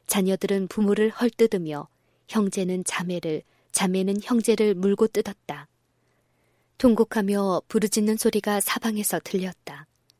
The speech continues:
이 두려운 시간에 "나를 구원할 진리를 받지 못한 것은 바로 너 때문이다." 라고 부르짖었다. 그 사람들은 그들의 목사들을 향하여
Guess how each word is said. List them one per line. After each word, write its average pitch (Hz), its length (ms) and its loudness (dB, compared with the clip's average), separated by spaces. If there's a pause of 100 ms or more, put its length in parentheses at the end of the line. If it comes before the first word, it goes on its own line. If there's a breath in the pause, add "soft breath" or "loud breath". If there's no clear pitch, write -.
(680)
이 196 200 0
두려운 208 400 4
시간에 175 580 -2 (420)
"나를 196 320 4
구원할 202 520 2
진리를 214 480 4
받지 - 380 -2
못한 190 340 -4
것은 160 480 -4 (160)
바로 180 300 -2
너 170 160 -2
때문이다." 190 680 0 (360)
라고 170 340 -4
부르짖었다. - 800 -6 (840)
그 208 140 4
사람들은 190 680 -2 (440)
그들의 214 340 4
목사들을 220 680 4
향하여 170 560 -4